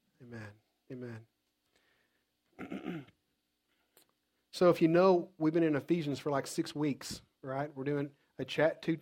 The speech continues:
we're doing a chapter every two. And so if you've been walking with us, we're in Ephesians four. We're in the second week of Ephesians four.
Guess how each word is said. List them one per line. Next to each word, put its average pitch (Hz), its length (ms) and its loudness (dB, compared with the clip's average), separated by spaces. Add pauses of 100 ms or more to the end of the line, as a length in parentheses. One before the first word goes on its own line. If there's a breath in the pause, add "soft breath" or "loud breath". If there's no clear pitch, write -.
we're 147 100 -6
doing 156 180 2
a - 20 0
chapter 160 380 2
every 151 240 2
two. 135 320 0 (840 loud breath)
And 143 80 -4
so 151 280 4
if 139 80 -2
you've 156 80 -2
been 151 140 2
walking 160 420 4
with 160 240 2
us, 131 320 -2
we're 143 160 -2
in 147 60 0
Ephesians 139 380 -2
four. 143 400 2
We're 135 80 0
in 135 60 -2
the 123 60 -8
second 156 220 0
week 143 100 -2
of 139 80 -2
Ephesians 135 340 -4
four. 139 320 0